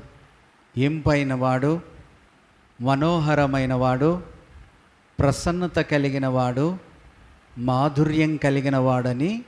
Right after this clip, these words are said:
నయమాను పేరుకి అర్థం. కానీ అతనికి ఇంపైన సువాసన లేదు, మాధుర్యం లేదు, ప్రసన్నత లేదు, మనోహరం కూడా లేడు.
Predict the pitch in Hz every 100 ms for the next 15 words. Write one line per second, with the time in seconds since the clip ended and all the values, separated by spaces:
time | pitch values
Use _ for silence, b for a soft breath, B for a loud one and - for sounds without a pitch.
0 | - - - - - - - 120 127 147
1 | 156 139 135 127 135 123 127 127 165 123
2 | 117 - 131 101 - - - - - -
3 | - - - - - 123 120 127 151 165
4 | - - - - - - - - 127 -
5 | 127 117 123 135 127 147 143 131 - 131
6 | 127 135 127 139 127 127 127 135 143 170
7 | - - - - - - - - - -
8 | 117 120 127 139 139 151 143 143 139 139
9 | 139 135 165 202 - - - - - -
10 | - - 120 127 - - 143 139 139 139
11 | 135 135 131 147 185 220 - - - -
12 | - - - 113 120 127 139 156 151 151
13 | 139 139 127 131 127 127 117 110 101